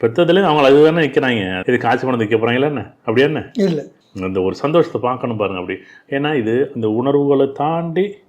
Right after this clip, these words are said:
Speaker 1: நீ காலேஜில் டிராகன் மாதிரி இருங்க, உங்களை வேண்டான்னு சொல்லல. ஆனா அந்த பெற்றோரோட ஒரு நிமிஷம் காலம் கடந்து ஒரு நாற்பது வயசு, ஐம்பது வயசுல ஒரு புரிதல் வரும் பாருங்க. கல்லூரி படிப்பு வாழ்க்கையை எடுத்து பார்த்தா
Speaker 2: இது
Speaker 1: ஒரு
Speaker 2: வந்தா என்ன, வராட்டா என்ன?
Speaker 1: ஆ,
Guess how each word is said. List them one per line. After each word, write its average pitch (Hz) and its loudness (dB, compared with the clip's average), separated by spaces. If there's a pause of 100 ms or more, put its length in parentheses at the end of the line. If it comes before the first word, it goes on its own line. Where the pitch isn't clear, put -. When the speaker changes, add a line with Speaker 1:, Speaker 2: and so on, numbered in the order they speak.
(160)
Speaker 1:
நீ 98 -16
காலேஜில் 143 0
டிராகன் 139 -4
மாதிரி 143 2
இருங்க, 135 2
உங்களை 101 -4
வேண்டான்னு 127 -4
சொல்லல. 90 -2 (400)
ஆனா 131 0
அந்த 175 0
பெற்றோரோட 151 4
ஒரு 107 0
நிமிஷம் 113 -6 (340)
காலம் 180 0
கடந்து 143 -4 (240)
ஒரு 107 -4
நாற்பது 123 -4
வயசு, 135 -4
ஐம்பது 117 -6
வயசுல 117 -6
ஒரு 110 -4
புரிதல் 120 -4
வரும் 95 -10
பாருங்க. 95 -12 (280)
கல்லூரி 120 -2
படிப்பு 95 -10
வாழ்க்கையை 98 -4
எடுத்து 95 -12
பார்த்தா 113 -10
Speaker 2:
இது 208 0
Speaker 1:
ஒரு 214 6
Speaker 2:
வந்தா 208 4
என்ன, 202 4
வராட்டா 180 4
என்ன? 156 -4 (100)
Speaker 1:
ஆ, 165 0